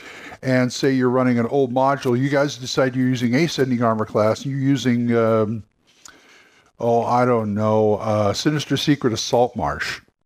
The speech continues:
which is all descending armor class. You can do that on the fly. Now, I know the formula to do it,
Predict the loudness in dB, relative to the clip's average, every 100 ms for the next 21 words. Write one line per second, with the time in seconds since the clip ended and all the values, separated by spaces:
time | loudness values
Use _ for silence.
0 | _ _ _ -20 -20 -20 -2 -2 2 0
1 | 0 2 2 2 2 2 0 0 0 -4
2 | -4 -4 -4 -4 -4 -6 -8 0 0 0
3 | -2 0 0 2 2 0 -2 -6 0 2
4 | 2 -2 -10 -20 -8 -2 2 2 2 2
5 | 0 -2 0 0 2 -2 -4 -6 -8 _
6 | _ _ _ -6 -2 0 0 -2 -8